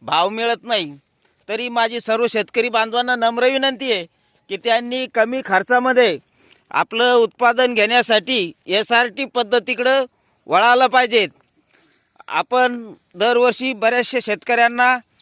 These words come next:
अ, एस आर टीबद्दल मार्गदर्शन करतो. तसेच असंख्य शेतकरी आता या आपल्या मोहिमेमध्ये जुडू लागलेले आहेत. यासाठी रात्रंदिवस आपले कोसळीचे विठ्ठलरावजी वैद्य साहेब,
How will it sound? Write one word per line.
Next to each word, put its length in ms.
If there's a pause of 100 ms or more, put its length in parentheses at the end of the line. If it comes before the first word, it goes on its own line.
(520)
अ, 40
एस 380
आर 120
टीबद्दल 500
मार्गदर्शन 640
करतो. 440 (1040)
तसेच 400 (460)
असंख्य 540
शेतकरी 400
आता 300
या 220
आपल्या 380 (680)
मोहिमेमध्ये 840 (540)
जुडू 240
लागलेले 420
आहेत. 260 (640)
यासाठी 600
रात्रंदिवस 840 (600)
आपले 340
कोसळीचे 760
विठ्ठलरावजी 840
वैद्य 380
साहेब, 380